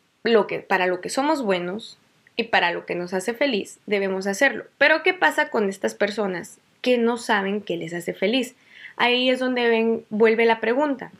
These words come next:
¿A qué jugabas cuando eras pequeño? ¿Qué te gustaba hacer cuando eras chico?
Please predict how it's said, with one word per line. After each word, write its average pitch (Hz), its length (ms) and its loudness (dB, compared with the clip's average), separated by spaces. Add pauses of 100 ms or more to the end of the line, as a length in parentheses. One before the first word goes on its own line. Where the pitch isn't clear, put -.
(520)
¿A 220 140 0
qué 277 100 0
jugabas 240 460 0
cuando 208 240 -2
eras 185 200 -4
pequeño? 220 500 -2 (480)
¿Qué 277 100 -2
te 302 140 2
gustaba 254 460 2
hacer 202 400 -2 (360)
cuando 208 260 2
eras 190 320 -2
chico? - 360 -8